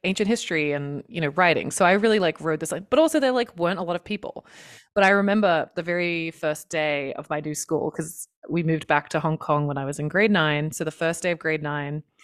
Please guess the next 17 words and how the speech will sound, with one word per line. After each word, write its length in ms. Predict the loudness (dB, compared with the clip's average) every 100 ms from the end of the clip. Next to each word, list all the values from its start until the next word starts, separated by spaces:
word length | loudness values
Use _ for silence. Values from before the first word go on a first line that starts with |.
| -20 -20 -20 -18 -4
I 40 | -2
brought 240 | 2 2
a 40 |
soccer 320 | 2 0 0 2
ball 220 | 2 2
to 100 | 0
school, 640 | -4 -2 0 2 2 2 -2
and 240 | -2 0
I 140 | 0 0 -2
used 140 | -6
to 60 | -6
have 60 |
a 40 | -4
really 180 | -4 -4
short 300 | -4 -4 -6 _ -6
blonde 280 | -2 -2
bob. 420 | 0 2 2 2